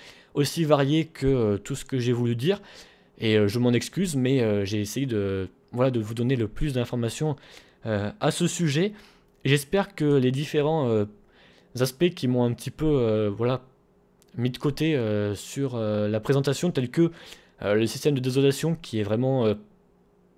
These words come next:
fortement abusable par l'I A, ou bien encore les icônes des unités qui sont à mon sens trop petites et, euh, assez gênantes. Voilà, euh, ce genre de choses, j'aime-, j'espère que ça va changer, j'espère que les développeurs, euh, vont, euh,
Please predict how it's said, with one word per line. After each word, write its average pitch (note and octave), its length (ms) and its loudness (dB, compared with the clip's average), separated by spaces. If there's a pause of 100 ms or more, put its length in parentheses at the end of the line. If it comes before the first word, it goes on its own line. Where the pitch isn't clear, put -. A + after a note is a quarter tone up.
(120)
fortement D3+ 720 -2
abusable C3 580 0
par A#2 220 0
l'I A#2+ 200 0
A, D3+ 160 -2 (520)
ou C3+ 80 0
bien C3 200 0
encore D3+ 360 4
les B2+ 180 4
icônes F3 260 2
des C#3+ 180 2
unités D3 320 0
qui C#3 180 -14
sont A2 220 -4
à G#2 60 0
mon G#2+ 140 -2
sens C#3 380 -4
trop - 140 -4
petites E3 320 -6
et, A#2 120 0
euh, G#2+ 360 0
assez D3 280 -2
gênantes. C#3 420 2 (560)
Voilà, C3 300 2 (380)
euh, G#2 520 2 (360)
ce - 160 -6
genre D#3 80 0
de D#3 80 0
choses, E3 280 2
j'aime-, A#2+ 200 0 (260)
j'espère A#2 340 -2
que C#3+ 100 -6
ça A#2+ 140 -2
va A#2+ 100 2
changer, A#2+ 400 -2
j'espère A2 340 -12
que A2+ 100 -10
les G2 120 -4
développeurs, G#2+ 560 -4
euh, F#2+ 180 -6 (580)
vont, A#2 360 0
euh, G2+ 180 2